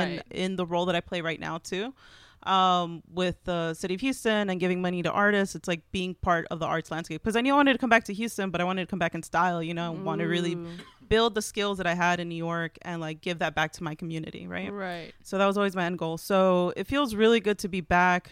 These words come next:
Speaker 2: to be able to help people, help my community, help the arts
Speaker 1: Mm-hmm.
Speaker 2: in a significant way. And there's so much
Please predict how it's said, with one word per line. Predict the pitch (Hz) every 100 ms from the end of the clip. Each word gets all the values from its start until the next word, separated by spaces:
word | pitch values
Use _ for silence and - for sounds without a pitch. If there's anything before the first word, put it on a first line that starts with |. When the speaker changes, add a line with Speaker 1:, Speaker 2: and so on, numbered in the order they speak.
| -
Speaker 2:
to | -
be | 165 185
able | 175
to | 151
help | 185 190
people, | - 196 180 175 170
help | 180 202
my | 190
community, | 196 175 175 175 165
help | 175 175
the | 180
arts | - 170 175 - -
Speaker 1:
Mm-hmm. | 202 208 202 180 180
Speaker 2:
in | 185 180 175
a | 175 175
significant | 180 180 180 185 185
way. | 160 180 180 175 180 196
And | 190 185 170
there's | 208 240 -
so | - 233 226 208
much | 208 214 -